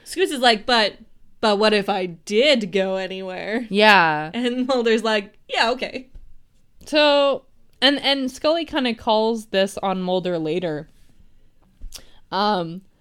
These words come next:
Speaker 2: when Mulder explains that,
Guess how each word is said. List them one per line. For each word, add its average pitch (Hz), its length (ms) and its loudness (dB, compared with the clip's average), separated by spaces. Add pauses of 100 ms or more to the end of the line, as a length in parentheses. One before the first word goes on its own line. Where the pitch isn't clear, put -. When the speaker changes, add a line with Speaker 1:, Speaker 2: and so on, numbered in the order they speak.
(400)
Speaker 2:
when 226 280 4
Mulder 240 720 2 (280)
explains 208 880 -2
that, 165 440 0